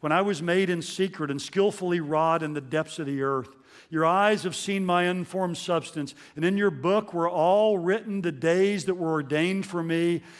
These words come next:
when as yet one of them, not one of them had come to pass." Yahweh's gonna fulfill His purpose in my life because He made me.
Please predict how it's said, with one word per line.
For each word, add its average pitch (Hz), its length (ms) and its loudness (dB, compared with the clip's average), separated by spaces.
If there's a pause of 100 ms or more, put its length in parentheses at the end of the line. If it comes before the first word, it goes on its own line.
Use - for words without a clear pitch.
(140)
when 165 140 0
as 143 180 0
yet 175 220 2
one 156 300 -2
of 143 160 -2
them, 151 180 -4
not 160 220 0
one 160 200 -2
of 143 140 -4
them 139 220 -6
had 131 160 -10
come 143 240 -8
to 139 60 -8
pass." 131 680 -8 (2000)
Yahweh's 220 600 2
gonna 208 180 0
fulfill 190 480 0
His 180 160 0
purpose 190 540 -2
in 160 100 -2
my 151 160 0
life 165 340 0
because 156 320 -8
He 156 120 -6
made 147 340 -4
me. 147 220 -4